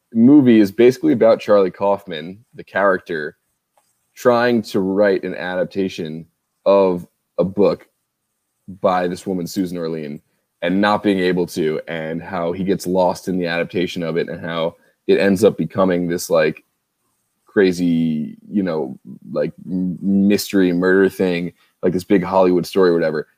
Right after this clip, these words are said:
And as the character is writing this script, trying to do that, the movie that he's in is becoming that kind of movie. And,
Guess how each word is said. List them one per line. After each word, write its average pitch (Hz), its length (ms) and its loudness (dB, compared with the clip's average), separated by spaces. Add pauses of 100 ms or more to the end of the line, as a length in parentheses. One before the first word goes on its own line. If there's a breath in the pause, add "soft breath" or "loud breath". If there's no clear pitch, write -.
And 98 160 -4
as 123 320 4
the 127 80 0
character 104 500 0
is 90 140 -4
writing 92 320 -2
this 90 160 -6
script, - 340 -6
trying 90 280 -8
to 82 60 -8
do 92 200 -4
that, 80 280 -6 (340)
the 107 80 4
movie 156 340 8
that 104 140 4
he's 147 340 2
in 98 500 -2 (200)
is 104 160 -2
becoming 104 480 -2
that 95 240 -4
kind 95 180 -6
of 87 100 -12
movie. 90 480 -4
And, 85 400 -12